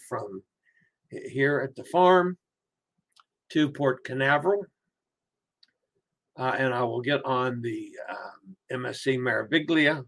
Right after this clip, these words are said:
which for back-to-backs, they're two shorters, uh, four and a three, so it's just for a week total. The reason I'm doing this, well, there's several reasons. One, I just, I hated flying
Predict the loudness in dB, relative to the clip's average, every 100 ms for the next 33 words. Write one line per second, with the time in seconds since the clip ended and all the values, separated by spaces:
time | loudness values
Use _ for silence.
0 | _ -12 -12 -10 -10 -4 -4 -4 -2 2
1 | 2 0 -8 -18 _ _ _ _ _ -4
2 | -4 -2 0 0 2 0 2 0 0 -6
3 | -6 -6 -2 4 6 6 0 -2 -2 0
4 | -2 -4 _ _ _ 0 0 -4 -6 -6
5 | 0 2 4 4 2 2 -2 0 0 -2
6 | -6 -12 _ _ _ _ _ _ _ _
7 | _ _ _ _ _ _ _ _ -20 -16
8 | -4 2 10 10 10 8 8 8 6 4
9 | 4 0 -2 -4 -2 0 2 2 2 0
10 | -2 -10 0 6 6 6 0 _ _ _
11 | _ _ _ _ _ 2 4 4 0 -4
12 | -4 _ -8 4 4 4 -2 -4 4 6
13 | 6 4 -2 -12 _ -8 4 6 8 6
14 | 2 -4 -10